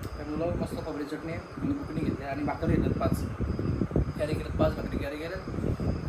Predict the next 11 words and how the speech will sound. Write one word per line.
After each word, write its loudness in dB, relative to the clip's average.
चटणी -2
घेतल्या -2
आणि -6
बुकनी -6
घेतली. -2
वाटलं -4
तिथं -4
कुठं -2
हॉटेलला 0
बसलो -2
कुठं, 0